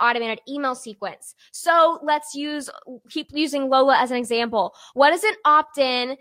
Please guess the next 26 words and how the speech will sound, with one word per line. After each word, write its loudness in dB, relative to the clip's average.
that, -2
or 6
a 2
lead -6
generator? -2
How 0
can -10
Lola 2
get -4
quality 0
leads -8
into 0
her -2
funnel? -6
Let's 2
pretend -2
like -4
Lola 2
was, -4
um, -4
doing -2
a -4
challenge, -8
a -2
five-day 0
challenge, -10